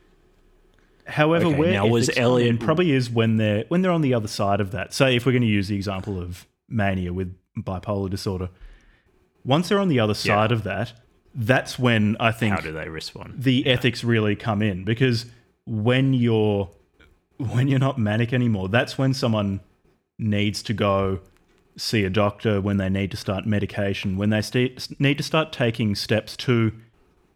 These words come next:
Speaker 1: if not totally eliminate the chance of another manic episode,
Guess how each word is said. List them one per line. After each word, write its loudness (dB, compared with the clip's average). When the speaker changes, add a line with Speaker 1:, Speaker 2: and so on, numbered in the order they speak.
Speaker 1:
if 2
not 0
totally 2
eliminate 0
the -2
chance -2
of -4
another 0
manic 0
episode, -4